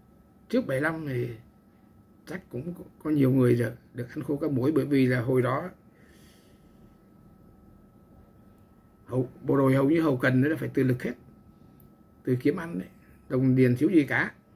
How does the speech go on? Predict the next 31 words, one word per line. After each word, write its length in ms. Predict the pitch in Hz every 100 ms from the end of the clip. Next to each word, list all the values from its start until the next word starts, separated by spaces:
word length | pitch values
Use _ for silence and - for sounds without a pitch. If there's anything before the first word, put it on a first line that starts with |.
| _ _ _ _ _ _ 147
Nhưng 200 | 180 170
mà 80 | 147
còn 180 | 135 131
đó, 80 | 175 - - - - _ - - - _ - - - -
bên, 380 | 151 160 160 156
bên, 200 | 156 160
bên 120 | 156
hậu 240 | 139 127
lực, 140 | 127 131 -
bên, 260 | 139 151
bên 100 | 151
cái 160 | 151 160 - - -
tổ, 160 | 120 - -
tổ 240 | - 117 - -
quân 160 | 160 175
nhu 320 | 185 180 180
đó, 60 | - - _ - - -
lâu 100 | 151
lâu 140 | 160 160
họ 140 | 143
mua 240 | 131 151 151
được 140 | 127 - _ _ _ _ _ _ _ _ _ _ _ _
thực 160 | 139 123
phẩm 220 | 135 208
rồi 220 | 147 135
họ 140 | 131 127
phát 200 | 202 240
cho 60 | 170
anh 120 | 160
em 160 | 156
ăn. 160 | 160 160